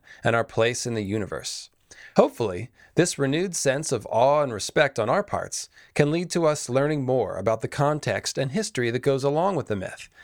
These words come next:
and to a better understanding of the cultures which wrote them. In other words, the power of myth can be transformative if we open ourselves up to it.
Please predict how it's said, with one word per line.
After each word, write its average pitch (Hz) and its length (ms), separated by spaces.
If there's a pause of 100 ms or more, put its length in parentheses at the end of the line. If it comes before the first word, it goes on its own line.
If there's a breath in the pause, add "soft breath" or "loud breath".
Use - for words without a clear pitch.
(120)
and 143 160
to 143 140
a 131 60
better 180 260
understanding 117 680
of 101 120
the 110 80
cultures 131 560
which 113 240
wrote 107 240
them. - 240 (680 soft breath)
In 127 120
other 196 200
words, - 440 (240 soft breath)
the - 100
power 160 440
of 135 180
myth 117 380
can 147 260
be 135 160
transformative 117 1040 (220 loud breath)
if 120 120
we 135 120
open 120 260
ourselves 110 480
up 120 160
to - 100
it. - 160